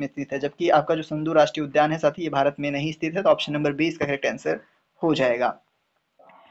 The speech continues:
अगला प्रश्न आप सभी से पूछ रखा है, डैश डैश डैश भारत का पहला संरक्षित वन है। That mean प्र-, प्रश्न का कहने का मतलब साथी, इनमें से कौन सा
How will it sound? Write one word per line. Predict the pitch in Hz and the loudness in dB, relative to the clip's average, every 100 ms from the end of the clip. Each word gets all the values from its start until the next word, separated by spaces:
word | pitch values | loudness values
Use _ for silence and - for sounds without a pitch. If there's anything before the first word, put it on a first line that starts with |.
| _ - | _ 0
अगला | 151 170 | 6 6
प्रश्न | 175 180 170 | 6 4 2
आप | 170 | 4
सभी | 175 175 | 2 0
से | 175 | -2
पूछ | 175 170 | -2 -2
रखा | 165 - | -2 4
है, | 196 | 4
डैश | 220 156 156 | 6 2 4
डैश | 156 151 | 0 4
डैश | 165 202 | 2 4
भारत | 147 151 156 | 6 6 8
का | 175 | 6
पहला | 175 147 139 156 214 - _ _ _ | 6 2 2 2 0 -12 _ _ _
संरक्षित | 160 156 156 190 | 2 2 0 -2
वन | 143 143 | 0 -2
है। | 123 139 147 | -2 -6 2
That | 151 165 165 | 4 4 2
mean | 185 190 | -4 0
प्र-, | 160 156 | 0 2
प्रश्न | - 160 165 | 0 0 2
का | |
कहने | 156 156 160 | 2 2 2
का | 156 | 2
मतलब | 151 165 | 2 2
साथी, | 160 147 170 | 4 2 0
इनमें | 160 160 165 | -4 -4 -4
से | 175 | 0
कौन | 165 160 170 | 4 2 6
सा | 165 233 | 6 6